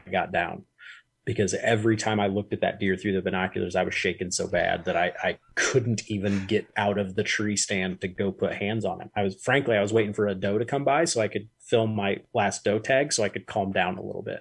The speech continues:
That was kinda my mindset. But ended up getting down. And even that's kinda funny 'cause I walk up on him,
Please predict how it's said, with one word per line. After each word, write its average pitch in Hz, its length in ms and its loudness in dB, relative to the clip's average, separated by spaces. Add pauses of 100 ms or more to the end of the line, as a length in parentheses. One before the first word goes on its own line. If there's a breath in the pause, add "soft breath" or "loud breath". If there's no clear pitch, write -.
(140)
That 107 120 2
was 101 80 -6
kinda - 260 -8
my 92 120 -2
mindset. 98 540 -8 (1400 loud breath)
But 113 200 4
ended 110 220 4
up 110 140 0
getting 107 220 -2
down. 107 420 0 (300 loud breath)
And 120 120 2
even 110 180 4
that's 113 220 2
kinda 107 180 -2
funny 110 260 0
'cause 107 140 -6
I 104 80 2
walk 107 300 4
up 113 160 0
on 98 160 -2
him, 104 180 -6